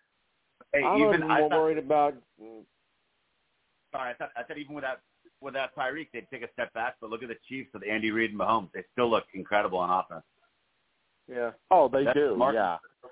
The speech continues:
Speaker 1: To lose, to lose the talent like Tyreek and then still just be able to explode offensively is really a testament to how good they are.
Speaker 3: Yeah. You know, I even,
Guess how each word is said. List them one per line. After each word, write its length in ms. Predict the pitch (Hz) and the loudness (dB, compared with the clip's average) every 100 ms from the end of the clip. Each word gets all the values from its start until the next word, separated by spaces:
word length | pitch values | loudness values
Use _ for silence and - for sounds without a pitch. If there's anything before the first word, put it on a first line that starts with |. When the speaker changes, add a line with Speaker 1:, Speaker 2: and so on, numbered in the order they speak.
| _ _ _ | _ _ _
Speaker 1:
To 80 | 127 - | -14 -6
lose, 200 | 143 147 - _ | -4 -4 -6 _
to 80 | 131 | -10
lose 260 | 127 147 - | -6 -6 -6
the 80 | 120 | -12
talent 320 | - 123 127 113 | -4 -2 -2 -2
like 220 | 107 - | -6 0
Tyreek 400 | 113 110 127 123 | 0 2 0 -6
and 100 | 92 | -12
then 100 | 82 _ | -14 _
still 220 | 113 113 | -2 -2
just 140 | 90 - | -4 -2
be 40 | |
able 160 | 117 104 | -2 2
to 200 | 98 82 - _ _ _ _ _ _ _ _ - | 2 0 -4 _ _ _ _ _ _ _ _ -8
explode 460 | 101 - - 117 | -8 -6 0 2
offensively 560 | 113 - 107 - 90 87 | 2 0 -4 -6 -12 -14
is 120 | 82 80 | -14 -12
really 240 | 98 95 | -10 -8
a 60 | 85 | -10
testament 440 | - 101 - 92 | -8 -10 -10 -14
to 60 | 87 | -8
how 120 | 90 | -8
good 180 | 90 92 | -8 -12
they 80 | 87 | -10
are. 140 | 85 - - | -10 -12 -4
Speaker 3:
Yeah. 340 | 123 120 92 87 | 2 4 4 0
You 140 | 123 143 | 0 2
know, 120 | 165 | 2
I 180 | 147 151 | 2 0
even, 360 | 160 175 190 | 0 -2 -4